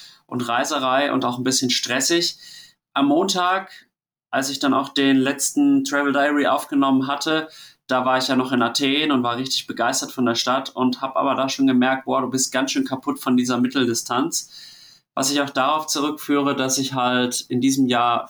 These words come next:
nicht mal die Hälfte von dem trainiert hab, was ich letztes Jahr trainiert hab. Und dann war zwar die Leistung jetzt wirklich super und auf dem alten Level,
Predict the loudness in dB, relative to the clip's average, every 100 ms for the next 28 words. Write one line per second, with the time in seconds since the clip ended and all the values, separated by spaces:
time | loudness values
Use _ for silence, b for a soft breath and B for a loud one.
0 | -14 -2 -2 0 0 2 2 0 -2 -4
1 | 0 0 0 0 0 2 -2 -4 -4 -2
2 | 0 0 -2 -2 -2 -2 -2 0 0 0
3 | -4 -6 B B B B B _ 0 2
4 | 4 4 2 -4 -10 _ _ _ -2 0
5 | 0 -2 0 2 2 0 -2 -2 0 0
6 | 0 -2 -2 0 -2 0 -2 0 0 0
7 | -2 0 0 0 -2 -2 0 0 0 0
8 | 0 2 0 -2 -4